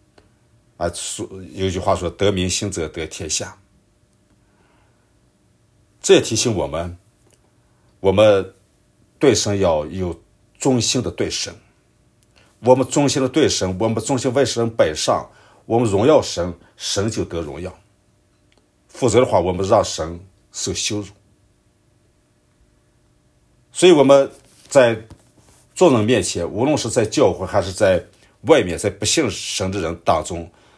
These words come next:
如果我们没有好的见证，我们不仅自己受羞辱，而且也羞辱了我们的神。那其实今天教会在某，某种程度上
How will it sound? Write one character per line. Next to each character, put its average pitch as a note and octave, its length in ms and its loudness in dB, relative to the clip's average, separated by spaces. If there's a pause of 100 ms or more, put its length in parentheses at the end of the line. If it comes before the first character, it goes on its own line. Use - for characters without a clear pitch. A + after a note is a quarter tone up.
如 C3+ 160 -2
果 D#3+ 80 8
我 A#2 140 4
们 G#2+ 120 0
没 G#2+ 200 4
有 D#3 100 6
好 F#2 220 -4
的 G#2 80 -4
见 - 340 0
证， F#2 180 -8 (960)
我 G#2 240 -2
们 A2+ 140 -4
不 D3+ 80 -2
仅 A2+ 180 -2
自 - 160 -4
己 G#2+ 120 -4
受 - 260 -4
羞 A2 240 -6
辱， D#2 180 -12 (160)
而 F2 160 0
且 F#2+ 200 -4
也 E2+ 100 -6
羞 - 240 -8
辱 E2+ 140 -6
了 D#2+ 60 -10
我 C#2+ 120 -12
们 A1+ 100 -14
的 - 60 -14
神。 - 240 -6 (4000)
那 B2+ 80 -2
其 F#3+ 160 2
实 F3 100 2
今 E3+ 160 2
天 D3 160 0
教 D3 220 8
会 - 440 0 (1300)
在 C#3 180 6
某， A2+ 200 0 (400)
某 C3 160 0
种 D3+ 120 4
程 G#2+ 200 -4
度 B2+ 160 -4
上 D#2+ 340 -4